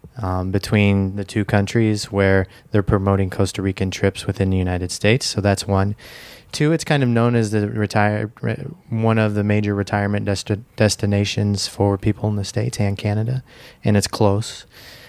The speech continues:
Um, Costa Rica and Thailand are similar in a lot of ways, the vegetation, the landscape, um, the beaches,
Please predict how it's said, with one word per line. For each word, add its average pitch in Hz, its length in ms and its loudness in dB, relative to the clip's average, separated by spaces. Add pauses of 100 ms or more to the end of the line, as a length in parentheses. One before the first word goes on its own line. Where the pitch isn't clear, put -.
(120)
Um, 107 520 0
Costa 127 260 -6
Rica 120 220 -2
and 110 100 -2
Thailand 107 400 0
are 98 80 0
similar 104 400 0
in 98 60 -2
a 95 80 -2
lot 92 200 0
of 98 80 2
ways, 101 280 0
the 95 80 -4
vegetation, 98 800 -2
the 95 100 0
landscape, 95 720 -2 (420)
um, 95 680 2
the 104 100 0
beaches, 95 640 -2